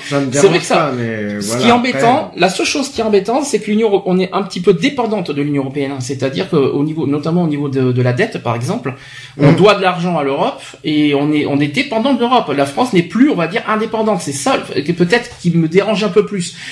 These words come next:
Speaker 2: Moi, ça me dérange pas qu'on, qu'on, qu'il y ait des lois, euh, d'européens, mais ma-, malheureusement, la France n'est plus maître d'elle-même.
Speaker 1: Mm.
Speaker 2: C'est ça peut-être qui dérange le plus, euh, qui dérange le plus les Français, euh, et, euh, voilà, on est, on n'est plus indépendant en quelque sorte.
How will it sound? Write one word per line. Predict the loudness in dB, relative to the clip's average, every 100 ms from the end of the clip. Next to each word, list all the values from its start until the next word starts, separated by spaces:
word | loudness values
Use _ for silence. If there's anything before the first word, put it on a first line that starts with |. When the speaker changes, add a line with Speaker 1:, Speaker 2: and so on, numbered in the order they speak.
| 0
Speaker 2:
Moi, | 4
ça | 4 2
me |
dérange | -2 0
pas | 0
qu'on, | 0 -2
qu'on, | -2 -2 -2
qu'il | -2
y | 0
ait |
des | 2
lois, | 2 4 4 4
euh, | 2 0 -2
d'européens, | -2 -2 0 -2
mais | 2 2 2
ma-, | 0 2
malheureusement, | 0 2 0 0 0
la | -2
France | -2 -4 -4 0
n'est | 0
plus | 0 0 2
maître | 2 0 -2
d'elle-même. | -2 -2 -4 -6 -14 -20 -8 0
Speaker 1:
Mm. | 2
Speaker 2:
C'est | 2
ça | 2
peut-être | 2 0 0 -2 -4
qui | -8 -4
dérange | 2 4 6 4
le | 2
plus, | 2 -2 -2 -6 -8 -12 -14 0
euh, | 6 6 6
qui | 2
dérange | 0 0 2
le | 0
plus | 0 0
les | 0
Français, | 0 -2 0 2 2
euh, | 2 2 0
et, | -2 0
euh, | 0 0 0
voilà, | 2 2 2
on |
est, | 0 0
on | 0
n'est | 2
plus | 2 2
indépendant | 2 0 -2 -2 -4 -4 -4
en | -6
quelque | -6 -4
sorte. | -4 -6 -8